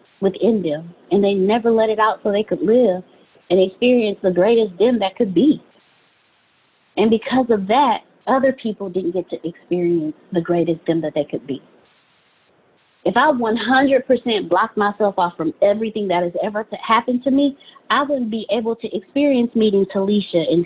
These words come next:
Phil and Susan and Pam, Grace, Antonio, John, Michelle. I, I wouldn't be able to experience any of that. But also, if I decided to hold on to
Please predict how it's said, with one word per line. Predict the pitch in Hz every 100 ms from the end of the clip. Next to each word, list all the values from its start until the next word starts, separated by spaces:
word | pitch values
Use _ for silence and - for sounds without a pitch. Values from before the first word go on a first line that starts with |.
| -
Phil | 220 190 170
and | 165 170
Susan | 233 226 202 180
and | 160 165
Pam, | 214 190 165 151 - -
Grace, | 180 208 190 180
Antonio, | 156 180 - 269 262 226 185 160 156 - -
John, | 175 214 247 202 165 170
Michelle. | 175 - 254 220
I, | 202 247 - - -
I |
wouldn't | 262 285 214 220
be | 247 254
able | 247 254
to | 240 220
experience | - 262 277 269 247 -
any | 277 320 202
of | 156
that. | 151 - _ _ _ _ _ _ _ _ _ _ _ _ _ _ _ _ _ _ _ _ _ -
But | 240 -
also, | 269 285 285
if | 240 240
I | 269
decided | 240 226 190 233 247 277 - _ _ _ _ _ _ _ _ -
to | 220
hold | 208 - 254 285 285 247
on | 214 269 277
to | 262